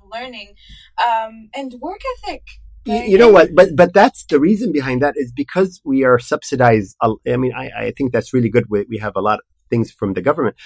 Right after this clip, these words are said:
Speaker 2: but if things, if you go to other countries, our neighbor countries, for example, you go to Jordan, people work hard. They,
Speaker 1: Very.
Speaker 2: they, they work very hard because they don't take anything for granted.
Speaker 1: Of course.
Speaker 2: So, so every time they,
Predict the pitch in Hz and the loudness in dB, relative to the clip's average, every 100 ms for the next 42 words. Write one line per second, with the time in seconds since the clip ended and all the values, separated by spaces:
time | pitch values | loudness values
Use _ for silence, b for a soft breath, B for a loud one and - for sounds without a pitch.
0 | B B _ 147 - - _ _ _ - | B B _ 2 2 -6 _ _ _ 0
1 | 151 - - 190 269 214 165 123 185 220 | 0 -2 0 4 6 4 0 -4 0 4
2 | 220 - - 139 165 135 117 131 151 185 | 4 2 0 2 2 0 0 2 6 6
3 | 185 - 98 - 92 120 104 104 95 101 | 4 0 -4 -6 -4 -4 -2 -4 -4 -4
4 | 123 123 127 127 123 - 117 117 113 110 | -2 0 2 2 0 -4 -2 0 -2 -4
5 | 110 113 110 110 104 110 104 _ _ - | -8 -12 -6 -6 -4 -4 -6 _ _ -8
6 | 123 107 92 - 78 - _ _ _ _ | -6 -6 -8 -12 -14 -14 _ _ _ _
7 | - 120 135 127 123 123 127 120 120 - | -10 -8 -4 0 0 0 -2 -2 -4 -6
8 | 160 175 147 113 92 _ _ 254 170 127 | -4 -4 -2 -6 -8 _ _ -2 2 0
9 | - 123 170 147 139 160 151 151 127 196 | -4 -16 -6 0 0 0 -2 -6 -2 0
10 | 185 165 - - 110 104 - _ _ 294 | 0 -2 -4 -4 -4 -6 -16 _ _ -20
11 | - - - - 160 143 160 143 - 185 | -20 -20 -16 -2 0 2 4 2 4 2
12 | 208 220 180 208 151 - 165 | 4 0 -2 -6 -4 -6 -6